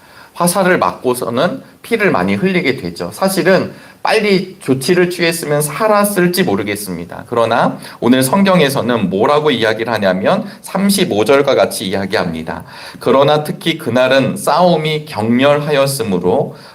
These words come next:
왕은 병거 가운데 붙들려 서서 시리아 군대를 막다가 저녁 때가 되어 죽었는데 그의 병거 안에는 왕의 상처에서 흘러나온 피가 바닥에 흥건히 고여 있었다." 그러니까 이 본문은요,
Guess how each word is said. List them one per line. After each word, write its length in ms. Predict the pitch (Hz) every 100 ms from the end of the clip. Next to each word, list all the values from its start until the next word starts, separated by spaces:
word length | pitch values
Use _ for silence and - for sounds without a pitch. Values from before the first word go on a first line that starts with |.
| -
왕은 480 | 104 110 123 143
병거 420 | - 101 113 135 131
가운데 560 | 123 117 113 117 113
붙들려 560 | - - 135 127 120 113
서서 540 | 107 92 139 120 - - -
시리아 520 | - 180 175 175 165
군대를 520 | 160 117 117 110 110
막다가 720 | 92 82 - 92 90 139 175 - -
저녁 420 | - 107 127 135 135
때가 300 | 123 120 113
되어 280 | 107 101
죽었는데 920 | 98 101 98 95 92 - 98 139 180 - -
그의 240 | - 110 110
병거 360 | 101 107 117
안에는 340 | 117 110 107 104
왕의 360 | 90 101 107
상처에서 680 | 110 - 175 175 165 135 139
흘러나온 500 | 135 120 117 110 110
피가 400 | 98 92 147 170 - -
바닥에 720 | - 92 98 92 113 151 151 -
흥건히 680 | 180 185 151 120 165 190 -
고여 400 | - 90 107 135
있었다." 520 | - - 76 - 76 95 - - - -
그러니까 340 | - 139 139 143
이 200 | 135 143
본문은요, 800 | 123 117 120 110 101 139 117 -